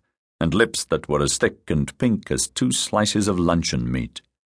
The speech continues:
He was smiling, but his eyes told a very different story.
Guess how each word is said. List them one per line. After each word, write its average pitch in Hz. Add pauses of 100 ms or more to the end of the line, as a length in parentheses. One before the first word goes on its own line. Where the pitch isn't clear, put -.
(460)
He 151
was 160
smiling, 82
but -
his 71
eyes 78
told 82
a 82
very 95
different 71
story. 58